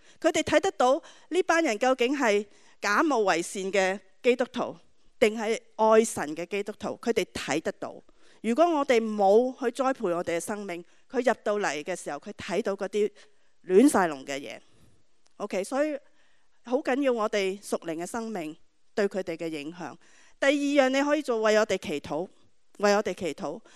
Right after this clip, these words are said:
當你為我哋祈禱嘅時候，你會唔知道，哎呀，祈咩禱？同我哋講，come talk to me，同我哋講，究竟有咩可以為你哋祈禱啊？咁嘅時候，可能神亦都會感動你，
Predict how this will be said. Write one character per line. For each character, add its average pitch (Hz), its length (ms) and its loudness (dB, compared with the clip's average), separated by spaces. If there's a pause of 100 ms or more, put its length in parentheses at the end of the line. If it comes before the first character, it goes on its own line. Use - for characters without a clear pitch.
(140)
當 359 160 2
你 370 80 2
為 285 200 -2
我 277 140 -6
哋 285 100 -4
祈 254 220 -10
禱 262 220 -2
嘅 262 40 -8
時 247 80 -4
候， 196 100 2
你 220 120 4
會 254 220 -2
唔 220 100 -4
知 320 220 -6
道， 254 200 2 (420)
哎 233 260 -14
呀， 196 440 -14 (240)
祈 185 140 -6
咩 226 160 -6
禱？ 190 240 -10 (760)
同 208 220 0
我 240 80 4
哋 214 140 0
講， 185 400 -6 (420)
come 311 300 2
talk 277 340 -2
to 208 120 -6
me， 190 260 -4 (240)
同 196 180 -6
我 214 80 0
哋 208 140 -2
講， 196 200 -4
究 254 140 -4
竟 320 180 -2 (200)
有 269 120 4
咩 330 160 8
可 320 140 4
以 302 60 4
為 247 180 0
你 226 120 0
哋 214 100 -8
祈 196 180 -10
禱 180 220 -8
啊？ 185 180 -6 (260)
咁 277 140 -2
嘅 311 180 -2
時 - 80 -6
候， 190 140 -2
可 233 260 -2
能 190 120 -4
神 185 320 -8
亦 202 80 -8
都 269 160 -12
會 226 140 -4
感 175 320 -16
動 185 200 -12
你， 170 160 -10